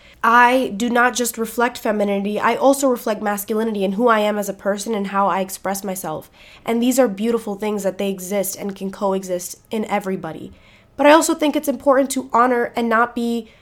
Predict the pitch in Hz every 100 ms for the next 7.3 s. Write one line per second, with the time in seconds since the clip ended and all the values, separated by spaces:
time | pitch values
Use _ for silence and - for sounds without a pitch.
0 | _ 254 - 233 262 285 214 - 196 196
1 | 190 185 185 - 220 247 247 254 240 240
2 | 233 214 226 233 226 233 226 214 202 202
3 | 220 226 220 220 208 202 202 220 190 185
4 | 196 196 - - 220 220 220 208 208 202
5 | 190 196 208 196 190 175 185 185 - 226
6 | 220 214 214 - - - 226 240 220 196
7 | 233 214 208